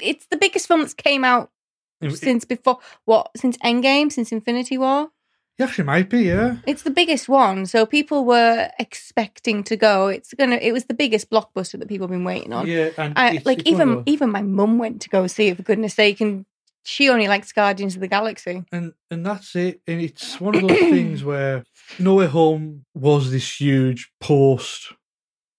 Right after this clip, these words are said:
Speaker 2: n-, not post-covid, but since,
Speaker 1: Tail end
Speaker 2: s-, since,
Speaker 1: covid.
Speaker 2: yeah, s-, well, hopefully tail end, but since, since the pandemic,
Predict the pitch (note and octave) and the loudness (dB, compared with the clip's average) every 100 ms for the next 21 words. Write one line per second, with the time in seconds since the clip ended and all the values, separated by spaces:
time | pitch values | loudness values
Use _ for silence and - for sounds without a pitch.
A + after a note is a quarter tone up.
0 | D3+ C3+ C3+ D3+ - - C3+ B2 - C3 | -16 -10 -6 -6 -2 2 2 2 -2 0
1 | A#2+ A2+ A#2 A#2 - C3 C3 _ _ _ | 0 2 0 -2 0 -2 -2 _ _ _
2 | - - _ _ - F3 D#3+ G4+ D4+ B3 | -20 -20 _ _ 0 2 6 6 6 4
3 | G3+ F3 - G#3 G3+ F#3 - - D3+ C3 | 2 0 2 4 4 2 0 -2 0 2
4 | B2 A#2 A2+ A2+ - - D3 E3+ D#3 B2 | 2 0 -4 -8 -8 0 4 4 4 0
5 | A2 A#2 A2 A2 A2 A#2+ - F#3+ E3+ - | -4 -4 -4 -6 -6 -6 0 0 0 -4
6 | - _ _ _ _ _ - F3 D3 D3 | -12 _ _ _ _ _ 0 0 0 -2
7 | D#3 D3 C#3 C#3+ B2+ A#2+ - - | 0 0 2 0 0 -2 -6 -20